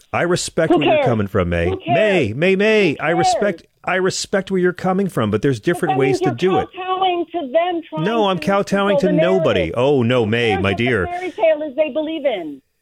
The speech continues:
Speaker 1: May, with love, I kowtow to no one.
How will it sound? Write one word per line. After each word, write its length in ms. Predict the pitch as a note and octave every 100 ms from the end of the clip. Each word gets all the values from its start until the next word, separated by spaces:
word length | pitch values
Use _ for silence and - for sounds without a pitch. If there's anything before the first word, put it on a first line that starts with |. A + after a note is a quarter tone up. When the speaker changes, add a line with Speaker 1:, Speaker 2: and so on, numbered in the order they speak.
| -
Speaker 1:
May, 420 | A2 A#2+ C3+ G#2
with 220 | F#2 A#2+ B2+
love, 440 | A#2+ C#3 D#3 - _ -
I 80 | A#2
kowtow 440 | D3+ C#3+ C#3 C#3
to 100 | A#2+
no 240 | A2 B2+ C3
one. 300 | E2 C2+